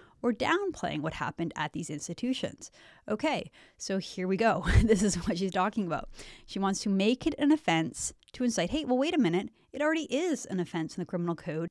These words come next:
to incite hate. That's against the law in Canada. But she wants to make it an offense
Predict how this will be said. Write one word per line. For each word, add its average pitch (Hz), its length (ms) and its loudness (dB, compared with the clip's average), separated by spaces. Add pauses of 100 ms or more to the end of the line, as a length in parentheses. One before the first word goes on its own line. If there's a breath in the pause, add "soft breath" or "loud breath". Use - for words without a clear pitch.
to 202 220 -2
incite 160 460 -2
hate. - 300 -4
That's - 160 -8
against 156 280 -6
the 180 100 -4
law 247 220 2
in 202 100 0
Canada. 156 440 -6 (420 loud breath)
But 202 140 -2
she 269 120 0
wants 320 340 2
to 226 60 0
make 202 280 4
it 202 60 4
an 180 120 2
offense 156 460 -2